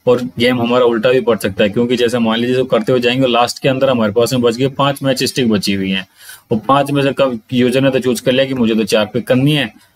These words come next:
अब आप last में कौन सी बची हुई है, computer pick करेगा।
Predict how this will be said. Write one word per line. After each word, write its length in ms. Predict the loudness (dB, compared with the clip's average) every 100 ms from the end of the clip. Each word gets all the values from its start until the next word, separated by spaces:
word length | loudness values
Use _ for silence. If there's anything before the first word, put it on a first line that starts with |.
| -2
अब 120 | 2
आप 340 | 2 0 -4
last 240 | -2 -2 -2
में 100 | 0
कौन 140 | 0
सी 100 | 2
बची 260 | 0 0 0
हुई 100 | 0
है, 60 |
computer 340 | -2 -4 -2 -2
pick 160 | -4
करेगा। 360 | 0 0 0 -4